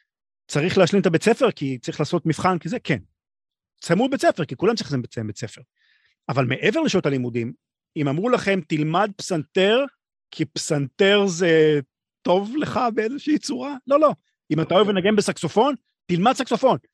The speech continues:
לא להקשיב ל-, ל-, לזקנים שאומרים, "תלמד, אה, רק, אה, זה, כי זה יביא לך כסף בעתיד." אתה יודע, כל מיני כאלה שאומרים, אה,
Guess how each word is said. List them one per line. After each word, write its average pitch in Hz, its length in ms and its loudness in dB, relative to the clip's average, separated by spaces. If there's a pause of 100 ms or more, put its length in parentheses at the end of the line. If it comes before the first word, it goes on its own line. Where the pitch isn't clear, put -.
(180)
לא 233 140 2
להקשיב 285 300 0
ל-, 160 420 2 (100)
ל-, 139 380 -4 (380)
לזקנים 175 440 2
שאומרים, 165 320 0
"תלמד, 247 560 -4
אה, 370 300 -2
רק, 302 200 0 (120)
אה, 302 160 0
זה, 269 200 4
כי 220 100 -4
זה 214 120 2
יביא 233 140 2
לך - 100 -8
כסף 202 320 -4
בעתיד." 139 340 -2 (300)
אתה - 80 -6
יודע, 135 140 2
כל 160 100 2
מיני 156 140 4
כאלה 143 220 2
שאומרים, 135 400 -4
אה, 135 80 0